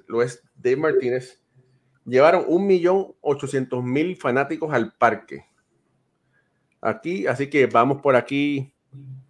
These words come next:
Eh, sabemos que Eddie Rosario es uno de esos jugadores que trajeron recientemente. Eh, fíjate, y Rosario no lo pusieron aquí en la alina-, en el, en, en la alineación, pero no importa. Eh, C J Abrams, shortstop, Lane Thomas, right field,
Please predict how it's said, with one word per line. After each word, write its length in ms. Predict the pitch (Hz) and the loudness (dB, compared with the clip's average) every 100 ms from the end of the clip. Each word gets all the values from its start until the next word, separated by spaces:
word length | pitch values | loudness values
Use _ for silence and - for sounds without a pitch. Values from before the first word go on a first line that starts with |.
| _ | _
Eh, 340 | - 107 104 101 | -4 0 2 2
sabemos 260 | 110 123 135 | 2 2 2
que 100 | 131 | 2
Eddie 120 | 123 | 2
Rosario 460 | 120 - 147 139 113 | 0 0 2 2 0
es 140 | 110 | 0
uno 180 | 117 120 | 0 0
de 40 | |
esos 160 | 120 123 | 0 0
jugadores 420 | 123 113 117 120 | 2 4 4 0
que 140 | - | -2
trajeron 600 | 104 101 113 113 110 98 - _ _ _ _ _ _ _ - | 0 0 2 2 0 -4 -8 _ _ _ _ _ _ _ -14
recientemente. 800 | 104 117 147 143 120 117 226 - _ _ _ _ _ _ _ | -8 -4 0 0 0 -4 -12 -14 _ _ _ _ _ _ _
Eh, 1000 | 110 113 107 104 104 101 101 101 101 - _ _ _ _ _ _ _ _ _ | -6 -2 0 2 2 2 0 0 -2 -6 _ _ _ _ _ _ _ _ _
fíjate, 300 | _ 147 156 | _ -4 -2
y 60 | 123 | -2
Rosario 380 | 107 98 113 135 | -4 -2 -2 0
no 80 | 135 | -2
lo 100 | 131 | -4
pusieron 340 | 123 127 120 | -8 -6 -6
aquí 120 | 107 | -6
en 40 | 120 | -6
la 60 | |
alina-, 260 | 113 107 87 | -6 -6 -6
en 140 | 104 | -6
el, 140 | 101 85 | -6 -6
en, 200 | 101 - | -10 -8
en 160 | 104 98 | -6 -4
la 60 | |
alineación, 360 | 98 98 90 95 | -4 -4 -4 -6
pero 160 | 95 | -2
no 60 | 107 | -2
importa. 380 | 123 95 - - _ - - - 131 | -2 -4 -8 -18 _ -20 -20 -20 0
Eh, 600 | 117 117 120 117 113 113 | 6 8 8 6 6 4
C 160 | 113 165 | 2 6
J 180 | 180 156 | 8 8
Abrams, 320 | 156 170 156 | 8 4 0
shortstop, 440 | 151 151 151 151 | 0 0 0 -2
Lane 320 | 123 127 143 143 | 2 0 0 2
Thomas, 300 | 135 135 131 | 2 2 0
right 160 | 131 | -2
field, 440 | 123 123 123 131 | 0 0 0 -2